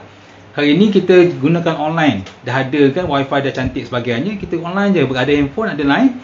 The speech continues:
Setengah jam je. Sebab saya tengok, se-, se-, dalam setahun, siapa yang talaki, sehari setengah jam dia baca Al-Quran, dia boleh baca dan dia boleh khatam sebanyak empat kali.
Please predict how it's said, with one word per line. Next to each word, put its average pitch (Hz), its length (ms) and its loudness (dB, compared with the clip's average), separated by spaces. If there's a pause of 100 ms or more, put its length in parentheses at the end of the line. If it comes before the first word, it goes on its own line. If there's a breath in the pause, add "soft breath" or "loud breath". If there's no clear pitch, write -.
(340 loud breath)
Setengah 180 320 -2
jam 233 160 4
je. 160 160 2 (560)
Sebab 147 160 -4
saya 185 160 2
tengok, 143 320 4
se-, 151 320 2
se-, 156 480 4
dalam 147 160 0
setahun, 156 480 -4 (480)
siapa - 480 -2
yang 165 160 2
talaki, 170 720 0
sehari 143 400 -2
setengah 147 320 -4
jam 147 80 2
dia 135 80 2
baca 117 160 -4
Al-Quran, 131 480 -4 (400 loud breath)
dia 127 80 0
boleh 147 160 4
baca 147 440 2 (360)
dan 139 160 0
dia 135 80 2
boleh 139 160 4
khatam 139 480 -2
sebanyak 135 320 -2
empat 123 400 -6 (240)
kali. 127 320 -4